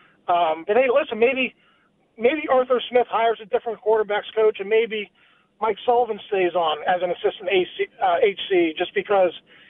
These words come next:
he's so well respected in that building. So, you know, maybe,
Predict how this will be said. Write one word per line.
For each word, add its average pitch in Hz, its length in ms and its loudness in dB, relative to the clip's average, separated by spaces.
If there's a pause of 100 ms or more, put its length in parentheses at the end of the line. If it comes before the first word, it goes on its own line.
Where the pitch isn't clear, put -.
(180)
he's 202 220 -6
so 214 120 4
well 190 220 2
respected 180 480 -2
in 175 120 -4
that 165 200 -2
building. 156 400 -2 (100)
So, 208 140 2
you 226 80 0
know, 240 160 2
maybe, 254 460 0